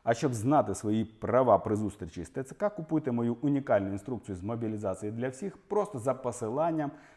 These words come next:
на екрані або в закріпленому коментарі. Також є можливість підписати зі мною особистий договір про цілодобову юридичну підтримку з можливістю супроводження та виїзду в Т Ц К,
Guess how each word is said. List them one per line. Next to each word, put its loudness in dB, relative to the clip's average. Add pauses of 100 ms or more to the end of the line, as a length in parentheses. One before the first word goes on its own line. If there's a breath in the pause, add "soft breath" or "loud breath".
на 2
екрані 0 (360 loud breath)
або 8
в 2
закріпленому 2 (140)
коментарі. 0 (260 soft breath)
Також 2
є 2
можливість 0
підписати -4
зі -6
мною -4
особистий -4 (340 soft breath)
договір 2
про 2 (320)
цілодобову 0
юридичну 2
підтримку -6
з -4
можливістю -2
супроводження -4
та -4
виїзду -6 (340 soft breath)
в -20
Т 0
Ц -6
К, -2